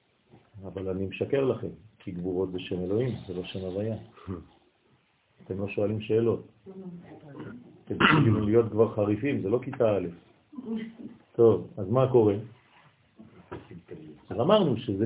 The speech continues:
כאילו, אבל זה בקטנות.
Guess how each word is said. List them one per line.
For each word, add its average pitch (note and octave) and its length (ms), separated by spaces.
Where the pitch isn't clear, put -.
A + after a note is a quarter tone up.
כאילו, D3+ 920
אבל G#2+ 200
זה C#3+ 80
בקטנות. D#3 420